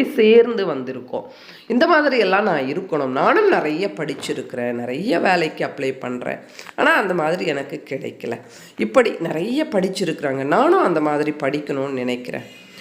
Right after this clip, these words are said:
இப்படி உங்களுடைய அந்த கோரிக்கைகள் பலதரப்பட்டதாக இருக்கலாம், எதுவாக இருந்தாலும் பரவாயில்லை, இந்த ஒரு பூஜையை நீங்க செய்யுங்க.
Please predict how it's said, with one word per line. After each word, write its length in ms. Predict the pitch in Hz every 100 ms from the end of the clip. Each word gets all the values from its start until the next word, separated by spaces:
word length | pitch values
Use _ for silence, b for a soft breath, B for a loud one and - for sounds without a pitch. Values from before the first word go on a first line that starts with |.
| B B -
இப்படி 480 | 240 - 440 427 208 170 175
உங்களுடைய 640 | 175 240 302 226 208 180 156 143 139 135 -
அந்த 200 | 143 135
கோரிக்கைகள் 640 | 135 262 349 359 311 214 170 170
பலதரப்பட்டதாக 1000 | 143 170 254 302 - 170 165 156 143 143
இருக்கலாம், 480 | 143 131 - 117 - - -
எதுவாக 420 | 156 247 311 285 262
இருந்தாலும் 540 | 190 175 147 135 170
பரவாயில்லை, 560 | 180 139 123 110 - - B B B B B B _ _ -
இந்த 300 | 170 208 233 240
ஒரு 200 | 185 151
பூஜையை 480 | 120 180 175 160 151
நீங்க 280 | - 135 139
செய்யுங்க. 460 | 156 131 123 -